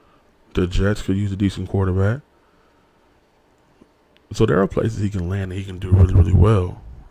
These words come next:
So, you know, that's just my thing. I, Derek Carr is good. He'll, he'll, he'll land somewhere. Do I think he makes a team, a Super Bowl caliber team? No,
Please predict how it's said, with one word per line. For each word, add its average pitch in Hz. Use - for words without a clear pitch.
So, 82
you 156
know, 127
that's 123
just 98
my 80
thing. -
I, 101
Derek 131
Carr 104
is 90
good. 90
He'll, 113
he'll, 120
he'll 117
land 95
somewhere. 90
Do 110
I 101
think 98
he 107
makes 92
a 92
team, 101
a 87
Super 107
Bowl 98
caliber 104
team? 113
No, 80